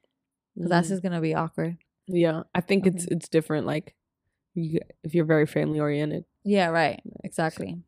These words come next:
Speaker 2: not saying I don't love my friends. I do spend time with my friends, but listen, let's be real.
Speaker 1: <sighs>
Speaker 2: All right, last one. Would you rather have sex with your girlfriend,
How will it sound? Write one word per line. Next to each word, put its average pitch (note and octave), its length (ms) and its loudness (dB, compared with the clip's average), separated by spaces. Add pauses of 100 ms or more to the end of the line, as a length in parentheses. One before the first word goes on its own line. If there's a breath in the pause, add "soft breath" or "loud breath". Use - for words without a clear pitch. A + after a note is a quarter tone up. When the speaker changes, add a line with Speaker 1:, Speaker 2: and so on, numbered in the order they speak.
Speaker 2:
not E3+ 180 2
saying E3 220 4
I D#3 80 4
don't D#3 140 2
love D#3+ 180 -2
my D#3+ 140 -2
friends. E3 500 -4
I D#3+ 60 -2
do D#3 120 -4
spend D#3+ 240 -6
time D#3 140 -2
with D3+ 80 -4
my D#3 100 -6
friends, D3+ 440 -6
but - 340 -4
listen, - 420 -12 (140)
let's E3+ 160 -8
be - 140 -6
real. E3+ 240 0
Speaker 1:
<sighs> F#3+ 1120 -12
Speaker 2:
All - 80 6
right, G#3+ 160 12
last B3 280 12
one. F3 360 6 (240 loud breath)
Would G#3 180 4
you G#3+ 100 6
rather G#3+ 280 12
have B3+ 240 8
sex G3 500 6 (180)
with E3+ 260 2
your G#3 100 6
girlfriend, F3 880 4